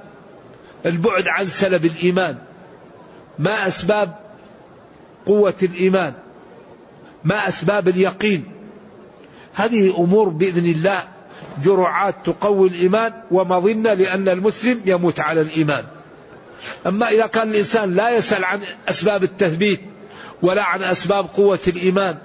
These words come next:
ولا عن أسباب الخشوع، ولا عن أسباب ال-، الترقي في الخير، ويعيش في الدنيا هكذا، صلوا نصلي، صاموا نصوم، خرجوا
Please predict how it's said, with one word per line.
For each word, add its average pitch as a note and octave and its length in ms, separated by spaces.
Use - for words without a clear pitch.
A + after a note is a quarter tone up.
ولا G3 260
عن F3+ 200
أسباب F#3 460
الخشوع، F#3 640
ولا F#3+ 280
عن F#3 220
أسباب F#3+ 500
ال-، F#3 440
الترقي G#3 600
في F#3 120
الخير، G3+ 420
ويعيش A#3+ 460
في G#3 120
الدنيا G#3+ 480
هكذا، F3+ 380
صلوا A3+ 500
نصلي، D#3 500
صاموا A3 440
نصوم، F3 400
خرجوا G#3+ 520